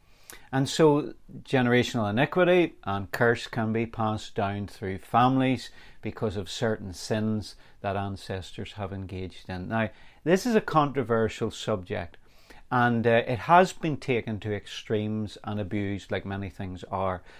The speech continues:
within the church. However, I believe that there is sufficient biblical data to lead us to the conclusion that this actually is a matter,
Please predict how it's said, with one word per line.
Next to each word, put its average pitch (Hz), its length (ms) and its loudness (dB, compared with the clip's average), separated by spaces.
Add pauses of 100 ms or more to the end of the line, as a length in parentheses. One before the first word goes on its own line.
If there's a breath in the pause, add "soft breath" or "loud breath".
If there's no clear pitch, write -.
(160 loud breath)
within 95 360 -6
the 92 80 -8
church. - 360 -6
However, 127 380 4 (380 loud breath)
I 139 80 2
believe 175 480 6
that 196 140 -2
there 160 140 4
is 151 300 4
sufficient 165 1000 0
biblical 135 460 2
data 104 520 2
to 113 140 0
lead 131 300 4
us 139 220 2
to - 100 -8
the 113 60 -2
conclusion 101 560 -6
that 104 140 -10
this 117 200 0
actually 101 520 -6
is 95 320 -4
a - 120 -10
matter, 92 400 -6